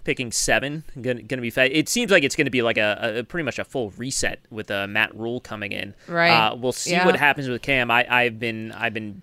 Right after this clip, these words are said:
Speaker 1: shouting at people on the streets that, that Cam is the starter in, in Carolina in twenty twenty and not Kyle Allen. But, um,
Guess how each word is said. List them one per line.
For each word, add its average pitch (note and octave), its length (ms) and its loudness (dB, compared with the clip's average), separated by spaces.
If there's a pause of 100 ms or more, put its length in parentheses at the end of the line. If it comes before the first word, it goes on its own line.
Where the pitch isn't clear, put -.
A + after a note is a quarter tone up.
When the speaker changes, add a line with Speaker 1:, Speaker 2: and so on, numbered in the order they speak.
Speaker 1:
shouting B2 640 2
at G#2+ 140 -2
people A2 400 -6
on G#2+ 120 -6
the G2+ 80 -6
streets - 520 -6
that, G#2+ 180 -4 (120)
that A2 200 -4
Cam A2+ 320 2
is G2 160 -8
the G#2 100 -12
starter G#2+ 460 -2
in, G2+ 200 -10
in G#2 200 -10
Carolina A2 460 -2
in G2 140 -8
twenty G#2 260 -10
twenty A#2 340 -4
and G#2+ 120 -4
not G#2+ 180 -2
Kyle G#2 320 -2
Allen. B2 380 -2
But, G#2 200 -8 (460)
um, G#2+ 600 -2